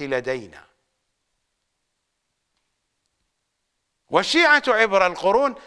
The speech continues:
لا يستطيعون الوصول إليها. ليس هناك من مانع يمنع الشيعة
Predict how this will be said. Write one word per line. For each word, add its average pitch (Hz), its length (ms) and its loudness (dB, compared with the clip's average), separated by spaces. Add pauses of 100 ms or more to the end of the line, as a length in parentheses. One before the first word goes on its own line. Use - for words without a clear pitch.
لا 349 360 4
يستطيعون 254 680 0
الوصول 202 680 0
إليها. 175 680 -2 (1900)
ليس 165 280 0
هناك 214 720 0 (160)
من 202 360 0
مانع 240 720 2 (1120)
يمنع 247 880 2
الشيعة 254 800 0